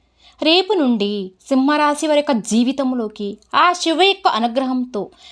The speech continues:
మీ తలరాతనం మార్చే వ్యక్తి వచ్చేసాడండి. మీరు కలలో కూడా ఊహించరండి. మీకు పట్టిన అదృష్టాన్ని ఎవరు కూడా ఆపలేరన్నమాట. ఇక మీరు నెంబర్ వన్గా మీ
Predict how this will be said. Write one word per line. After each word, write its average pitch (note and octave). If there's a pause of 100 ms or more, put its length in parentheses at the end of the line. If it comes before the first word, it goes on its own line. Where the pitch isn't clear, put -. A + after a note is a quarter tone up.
(140)
మీ A#3 (300)
తలరాతనం B3+
మార్చే G#3+ (140)
వ్యక్తి F#3+
వచ్చేసాడండి. G#3 (880)
మీరు G4 (200)
కలలో C4+ (140)
కూడా E4+ (100)
ఊహించరండి. A#3+ (440)
మీకు G3+
పట్టిన G#3 (120)
అదృష్టాన్ని C#4 (160)
ఎవరు A#3+
కూడా -
ఆపలేరన్నమాట. F#3 (480)
ఇక D#4+ (140)
మీరు F4 (140)
నెంబర్ A#3+
వన్గా A3+ (200)
మీ G3+